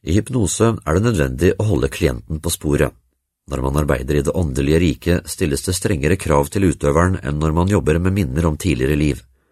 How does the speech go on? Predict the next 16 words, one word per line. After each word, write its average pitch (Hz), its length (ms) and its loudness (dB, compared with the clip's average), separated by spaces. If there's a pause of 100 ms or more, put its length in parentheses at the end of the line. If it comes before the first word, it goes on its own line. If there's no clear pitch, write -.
(560)
Når 73 140 -2
en 82 100 0
gjennomsnittsklient 82 960 -2
er 69 80 -4
i 76 80 -2
transe, 85 460 0 (400)
lar 90 220 2
vedkommende 82 580 0
ofte - 260 -6
sjelene 71 400 0
sine 92 360 -2
forvandre 101 640 0
mens 67 400 -4
han 73 160 -4
eller 80 220 0
hun 80 240 -2